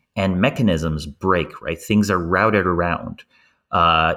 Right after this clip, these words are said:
e-, either in the organization or in the legal environment or the cultural aspect of it, where the machinery of whatever institution that was once set up, that one wor-, once worked very well,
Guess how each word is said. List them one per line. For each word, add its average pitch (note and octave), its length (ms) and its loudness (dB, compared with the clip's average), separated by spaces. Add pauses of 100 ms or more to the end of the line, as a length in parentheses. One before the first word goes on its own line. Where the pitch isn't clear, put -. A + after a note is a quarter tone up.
(100)
e-, G#2+ 240 2
either G#2+ 280 2
in G2 200 0
the F#2 100 -2
organization F2+ 800 -2
or A#2 200 0
in E2 100 0
the - 80 -14
legal B2+ 380 -2
environment A2 760 0
or E2 200 -6
the - 100 -12
cultural B2 640 -4
aspect G#2 480 -4
of F#2 140 -4
it, E2+ 180 -2 (440)
where F#2 460 2 (340)
the F#2+ 320 0
machinery A2 800 0
of F2+ 340 0
whatever G2 340 2
institution G2+ 640 -4
that F2 180 0
was E2+ 160 -6
once E2 360 -4
set - 240 -4
up, C#3 240 2
that F#2 160 -2
one E2+ 180 -2
wor-, F2 300 -2
once F#2 360 -2
worked E2+ 260 -4
very D#2+ 340 -2
well, F#2+ 440 0